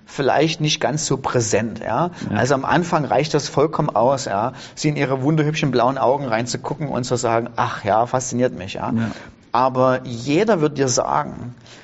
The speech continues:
Speaker 1: ähm, dass die physische Attraktion irgendwann mal an Bedeutung etwas abnimmt
Speaker 2: Mhm.
Speaker 1: und dass andere Sachen, nämlich das gemeinsame Verstehen, das Gefühl, miteinander verbunden zu sein, dass man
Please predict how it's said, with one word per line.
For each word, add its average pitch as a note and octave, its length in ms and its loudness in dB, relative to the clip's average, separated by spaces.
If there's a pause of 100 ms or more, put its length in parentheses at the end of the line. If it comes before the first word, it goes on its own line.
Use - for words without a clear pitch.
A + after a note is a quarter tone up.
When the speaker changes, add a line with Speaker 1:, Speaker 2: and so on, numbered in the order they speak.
(180)
Speaker 1:
ähm, A#2+ 440 -2
dass B2+ 200 0
die C3 140 -2
physische A3 760 0
Attraktion D3+ 760 -2
irgendwann C#3 500 0
mal C3 240 0
an B2+ 200 -2
Bedeutung C3 640 0
etwas - 360 -2
abnimmt C3+ 580 -4 (140)
Speaker 2:
Mhm. A2 220 0
Speaker 1:
und C#3+ 160 0
dass C3 260 0 (160)
andere F#3+ 460 0
Sachen, C3+ 360 -2
nämlich A2 280 -6
das B2 180 -2
gemeinsame C#3+ 560 0
Verstehen, C#3+ 600 -2
das B2 180 -2
Gefühl, E3+ 600 2 (340)
miteinander D3 420 0
verbunden E3 500 0
zu C3 140 0
sein, A2+ 340 -2
dass B2+ 200 -2
man C#3 240 -2